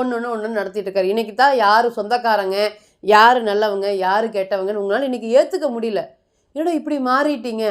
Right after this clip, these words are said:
அப்படின்னு சொல்ற மாதிரியான பலன்கள் தான் இன்னைக்கு நடந்துட்டு இருக்கு. இனி எப்படி இருக்க போகுது நிச்சயமாக பார்க்கலாம்.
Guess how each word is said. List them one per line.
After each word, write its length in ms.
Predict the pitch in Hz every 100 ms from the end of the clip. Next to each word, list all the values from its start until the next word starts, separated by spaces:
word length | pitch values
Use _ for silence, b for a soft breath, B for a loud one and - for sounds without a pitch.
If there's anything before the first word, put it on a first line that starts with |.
| 175
அப்படின்னு 360 | 175 170 208 226 208
சொல்ற 240 | 180 202 196
மாதிரியான 420 | 185 175 170 165
பலன்கள் 480 | 165 160 165 160 156
தான் 120 | 196
இன்னைக்கு 280 | 170 156 151
நடந்துட்டு 300 | 165 185 165
இருக்கு. 180 | 156 160
இனி 200 | 190 202
எப்படி 260 | 170 190 185
இருக்க 200 | 165 160
போகுது 300 | 160 147 147
நிச்சயமாக 460 | - 156 202 175 196
பார்க்கலாம். 420 | 185 147 160 147